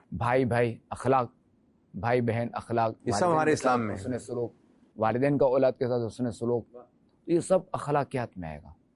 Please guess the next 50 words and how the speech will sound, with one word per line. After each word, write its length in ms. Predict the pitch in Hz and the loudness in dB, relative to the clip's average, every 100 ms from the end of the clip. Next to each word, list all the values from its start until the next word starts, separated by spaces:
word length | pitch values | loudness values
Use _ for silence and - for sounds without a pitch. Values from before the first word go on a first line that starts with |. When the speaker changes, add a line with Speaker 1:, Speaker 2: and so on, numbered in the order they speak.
| _ _ - - - _ _ _ _ - | _ _ -20 -20 -20 _ _ _ _ -2
Speaker 2:
اور 80 | 135 | 0
اچھا، 140 | 143 175 | 2 2
یہاں 280 | 131 131 | 2 2
تک 160 | 151 156 | 2 2
تعلیمات 340 | 147 143 147 143 | 2 2 2 2
دی 100 | 139 | 4
ہے، 60 | 160 | 6
اگر 140 | 156 | 4
وہ 120 | 147 151 | 4 2
سامنے 400 | - 117 135 143 | 2 2 2 2
والا 220 | 143 151 - - - | 4 0 -2 -16 -4
صحیح 340 | - 151 156 | 2 4 6
انداز 360 | 131 127 131 131 | 4 4 2 2
سے 80 | 147 | 2
پیش 260 | 131 135 151 | 2 2 2
نہیں 120 | 131 | 4
آ 100 | 120 | 6
رہا 80 | 151 | 6
ہے 60 | |
تو 160 | 147 160 | 6 4
آپ 300 | 127 143 151 | 4 2 2
نے 120 | 170 | 0
پھر 200 | 165 151 | 2 2
بھی 120 | 165 175 | 4 4
اسی 160 | 147 | 4
طرح 220 | 147 143 120 | 4 4 4
رہنا 260 | 110 104 | 0 -2
ہے، 60 | 107 - _ _ _ _ - | -8 -18 _ _ _ _ 0
یہ 160 | 120 | 2
بھی 160 | 135 143 | 6 6
تربیت 440 | 143 123 127 123 127 | 6 4 6 4 0
ہے۔ 40 | - - - | -8 -14 2
Speaker 1:
یہ 140 | 190 | 4
دیکھیں 240 | 175 180 196 | 6 4 4
ہمارے 280 | 156 160 147 | 4 4 4
آقا 200 | 139 147 | 4 4
علیہ 120 | 139 | 4
الصلوۃ 240 | 139 131 | 4 2
والسلام 380 | 127 110 123 120 | 2 0 -2 -2
کی 80 | 113 | -2
مثال، 400 | 104 - 98 87 - | -4 -4 -6 -6 -4
دیکھیں 240 | 127 143 131 | -4 -2 -4
کہ 80 | |
ہم 200 | 131 113 | -2 -2
نے 160 | 127 127 | 0 0
جن 160 | 113 110 | -2 -2
کا 140 | 120 | -4
کلمہ 360 | - 104 104 110 | -2 -4 -2 -4
پڑھا 240 | - 85 | -8 -10
ہے، 120 | 80 | -10